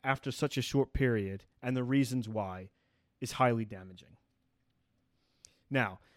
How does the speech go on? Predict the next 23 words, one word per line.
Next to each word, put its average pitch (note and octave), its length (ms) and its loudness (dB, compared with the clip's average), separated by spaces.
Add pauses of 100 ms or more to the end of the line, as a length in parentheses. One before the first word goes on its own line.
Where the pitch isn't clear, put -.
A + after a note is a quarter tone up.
(680)
getting E3+ 220 10
into C#3 200 8
a B2+ 60 4
personal B2+ 460 4
thing. F#2+ 280 -6
Again, A#2+ 260 4
my C#3 180 8
family C#3 640 2 (100)
is A2+ 260 -6
relatively A#2+ 1000 0
left-wing. A#2+ 600 4 (840)
I've, A#2 200 0
I've A2 140 -4
mentioned A2 280 -4
this G2+ 80 -6
before, A#2+ 480 -4
like, G2 140 -18 (280)
hard B2+ 340 12
trade B2 300 6
unionists A#2 500 2
and A#2 80 0
everything A2 320 0
else, - 380 -6